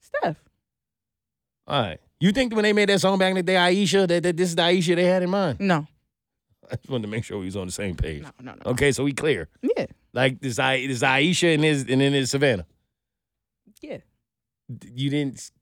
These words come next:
Speaker 2: d-, don't do that, Katie.
Speaker 1: I'm not
Speaker 2: Why
Speaker 1: gonna
Speaker 2: are you
Speaker 1: compare the
Speaker 2: defending
Speaker 1: two.
Speaker 2: her? Why are
Speaker 1: I'm
Speaker 2: you
Speaker 1: not
Speaker 2: de-,
Speaker 1: defending
Speaker 2: why,
Speaker 1: her.
Speaker 2: you are defending Aisha
Speaker 1: I
Speaker 2: right
Speaker 1: didn't
Speaker 2: now.
Speaker 1: defend her.
Speaker 2: Why is she talking about his feet?
Speaker 1: I'm just saying, I don't know why.
Speaker 2: Talk about his feats.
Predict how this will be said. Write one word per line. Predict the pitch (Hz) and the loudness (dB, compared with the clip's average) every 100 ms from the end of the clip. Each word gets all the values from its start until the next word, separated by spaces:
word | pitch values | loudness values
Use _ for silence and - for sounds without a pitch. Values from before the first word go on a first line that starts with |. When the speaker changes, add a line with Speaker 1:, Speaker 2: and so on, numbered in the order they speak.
| _ | _
Speaker 2:
d-, | 127 135 | -6 -4
don't | 135 151 147 | 0 0 2
do | 175 | 4
that, | 156 110 | 4 2
Katie. | 117 110 117 | -2 -2 -2
Speaker 1:
I'm | - - | -2 0
not | 151 | 4
Speaker 2:
Why | 175 196 | 4 4
Speaker 1:
gonna | 190 | 4
Speaker 2:
are | |
you | 180 | 4
Speaker 1:
compare | - - 202 | 6 6 4
the | |
Speaker 2:
defending | 180 190 165 143 | 4 4 4 2
Speaker 1:
two. | |
Speaker 2:
her? | 120 - | -2 0
Why | 139 190 | 2 4
are | |
Speaker 1:
I'm | 277 | 6
Speaker 2:
you | 392 | 4
Speaker 1:
not | 277 | 4
Speaker 2:
de-, | |
Speaker 1:
defending | 403 392 440 466 | 2 4 4 6
Speaker 2:
why, | - 240 | 6 6
Speaker 1:
her. | 226 | 4
Speaker 2:
you | 302 | 4
are | 302 349 370 | 6 4 4
defending | 349 - 349 330 330 | 0 2 2 4 4
Aisha | 302 302 311 233 233 | 4 4 4 6 6
Speaker 1:
I | |
Speaker 2:
right | 240 | 6
Speaker 1:
didn't | 226 | 6
Speaker 2:
now. | 226 196 160 | 4 4 4
Speaker 1:
defend | 339 381 | 4 4
her. | 285 240 233 339 | 4 4 2 4
Speaker 2:
Why | 233 302 | 4 4
is | 320 | 2
she | 311 | 2
talking | - 269 285 | 4 4 4
about | 294 | 4
his | 285 - | 2 2
feet? | 294 320 285 185 | 2 4 4 2
Speaker 1:
I'm | 202 233 | 2 2
just | 254 269 | 0 -2
saying, | 294 277 - | 0 0 2
I | 175 | 0
don't | 302 349 | 0 0
know | 311 | 0
why. | 294 269 277 349 - | 0 0 0 -4 -10
Speaker 2:
Talk | - 277 294 | 0 2 4
about | 302 262 | 4 4
his | 247 | 0
feats. | - 320 254 - - - | 2 2 2 -2 -4 -4